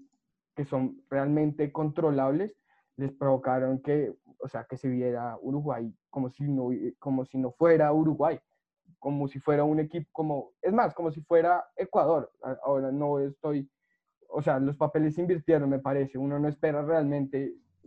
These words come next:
con toda sinceridad lo digo, no espero que, que, que Ecuador le meta cuatro a,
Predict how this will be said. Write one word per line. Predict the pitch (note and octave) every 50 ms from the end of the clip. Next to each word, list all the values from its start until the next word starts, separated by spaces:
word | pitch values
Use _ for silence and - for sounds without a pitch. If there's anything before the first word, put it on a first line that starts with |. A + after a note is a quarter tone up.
| C3+
con | - C#3+ C#3 C3+
toda | C#3 C3+ C#3 C#3
sinceridad | - D3+ C#3+ - D#3 D3+ D#3+ D3+ C3+ C3+
lo | C3+ C#3
digo, | C#3 D3 C#3 C#3+ C#3+
no | D3
espero | C#3 C#3+ _ D#3 D3 C#3+ C#3+
que, | - D#3 D3 C#3 - _ _ _ _ _ _
que, | _ E3 E3 D#3+ D3+ -
que | - D#3
Ecuador | D3 D3+ D#3+ D3+ C#3+ C#3 C3+
le | C3+ C3+
meta | C#3 C#3 C3+ C3+ C3
cuatro | - - D#3 D3 C#3+ C#3+ C#3 C#3 C#3 A#2+ - -
a, | - C#3 C3+ C3